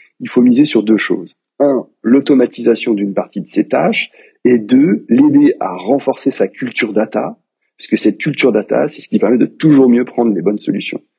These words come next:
Ces deux sujets-là, c'est possible que lorsqu'on est bien, bien outillé. Je suis déjà au bout de cette capsule, j'espère qu'elle vous aura plu. Merci à Agorapulse de m'avoir donné l'opportunité de la réaliser.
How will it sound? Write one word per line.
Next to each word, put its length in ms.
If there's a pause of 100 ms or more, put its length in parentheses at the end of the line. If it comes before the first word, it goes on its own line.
(380)
Ces 140
deux 100
sujets-là, 720
c'est 180
possible 340
que 100
lorsqu'on 300
est 60
bien, 260 (260)
bien 260
outillé. 540 (960)
Je 80
suis 120
déjà 300
au 60
bout 140
de 60
cette 220
capsule, 500
j'espère 300
qu'elle 160
vous 160
aura 180
plu. 340 (320)
Merci 380
à 80
Agorapulse 520
de 80
m'avoir 280
donné 220
l'opportunité 600
de 60
la 120
réaliser. 720